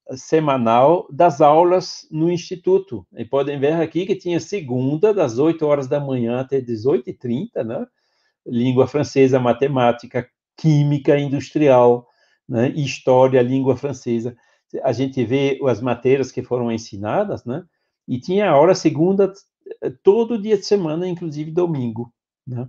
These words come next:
E super interessante que os alunos, eles escrevem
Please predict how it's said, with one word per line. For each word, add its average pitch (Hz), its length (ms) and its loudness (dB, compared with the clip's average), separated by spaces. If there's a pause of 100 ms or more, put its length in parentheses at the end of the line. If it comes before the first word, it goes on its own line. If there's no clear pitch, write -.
(600)
E 131 640 6
super 202 500 2 (160)
interessante 160 680 -2
que 190 100 0
os 185 140 0
alunos, 175 440 0
eles 202 300 0
escrevem 156 760 0